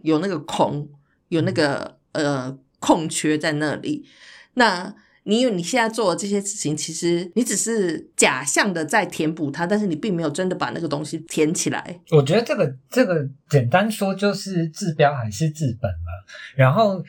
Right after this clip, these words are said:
Speaker 1: 嗯。
Speaker 2: 以那个，以那个医师他的说法，就是他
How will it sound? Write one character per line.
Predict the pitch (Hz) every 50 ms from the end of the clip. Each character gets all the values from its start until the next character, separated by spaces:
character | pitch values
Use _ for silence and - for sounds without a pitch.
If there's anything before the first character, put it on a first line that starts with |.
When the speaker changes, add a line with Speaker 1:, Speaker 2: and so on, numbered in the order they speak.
| - -
Speaker 1:
嗯。 | 196 208 202 131 139 156 -
Speaker 2:
以 | - 165 151 131 127 165
那 | 202 226
个， | 214 - 143 120 117 147 - - _ _
以 | - 139 131 120 135
那 | 170 214
个 | 233 185 170
医 | 175 175 170 175
师 | 180 165 - - - 160 156 160
他 | 160 - - 151 147
的 | 143 147 135
说 | 131 - - 147 135 139
法， | - - - 131 101 101
就 | 101 - 190
是 | 190 226 214
他 | - - - 175 165 156 151 156 156 165 170 175